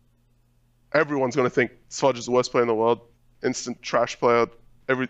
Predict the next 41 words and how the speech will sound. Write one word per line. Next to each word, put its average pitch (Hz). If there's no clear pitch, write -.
like, 113
the 127
worst 131
player 131
I've 120
ever 117
seen 123
in 120
my 117
life, 117
needs 131
to -
be 120
kicked -
off 123
C 120
nine, 110
put 139
in 120
Darshan. 107
That's -
what 147
people 143
are 131
just 127
gonna 117
say, 117
right? 98
It's -
just, 135
like, 131
people 170
just 151
change 143
their 131
opinion 123
instantly. 147
So 113
I 131
wouldn't 156
say, 147